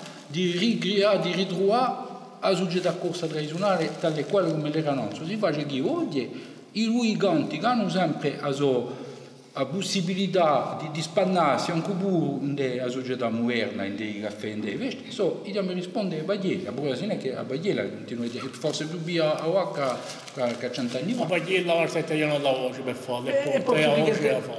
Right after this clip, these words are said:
Speaker 3: so che è interessante che u-, un canto corso, boh, eh, o lo vedi, è normale che lo, lo vedi, ma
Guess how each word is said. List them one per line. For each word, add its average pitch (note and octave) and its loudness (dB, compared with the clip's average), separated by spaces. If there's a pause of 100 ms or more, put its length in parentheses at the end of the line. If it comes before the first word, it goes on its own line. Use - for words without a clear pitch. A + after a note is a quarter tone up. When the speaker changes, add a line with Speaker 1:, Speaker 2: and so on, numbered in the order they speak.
(100)
Speaker 3:
so G#3+ -4
che A3 -2
è - 4
interessante G3 0
che F3 -2
u-, F#3+ -6
un G3+ 0
canto F#3+ 0
corso, E3 0
boh, C#3 -4
eh, C#3+ -8
o D#3+ -2
lo F3 4
vedi, G3 2
è D3 0
normale F#3+ 0
che D#3+ 0
lo, D#3 2
lo D3+ -2
vedi, D3 -2
ma F#3+ 0